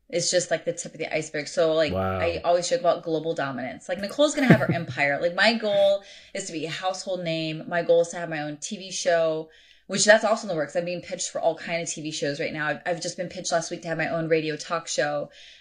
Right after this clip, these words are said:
Speaker 1: Um, I'm
Speaker 2: Cool.
Speaker 1: being pitched by different ghostwriters to write my, my book.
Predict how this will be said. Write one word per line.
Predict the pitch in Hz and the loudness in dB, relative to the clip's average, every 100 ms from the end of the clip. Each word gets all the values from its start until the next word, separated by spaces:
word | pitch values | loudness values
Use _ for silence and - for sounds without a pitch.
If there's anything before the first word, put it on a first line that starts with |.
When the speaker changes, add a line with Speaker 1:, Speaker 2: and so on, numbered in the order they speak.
| - | -4
Speaker 1:
Um, | 170 160 156 | 0 2 2
I'm | 147 | 2
Speaker 2:
Cool. | 151 | 0
Speaker 1:
being | 185 | -2
pitched | - 190 - | -6 -10 -8
by | 180 | -8
different | 170 170 156 | -6 -8 2
ghostwriters | 185 190 180 165 147 143 - | 2 2 0 2 0 -4 -4
to | |
write | 160 151 | -2 0
my, | 160 156 156 - _ | -2 -4 -6 -12 _
my | 160 160 | -8 -6
book. | 143 180 143 | 2 4 2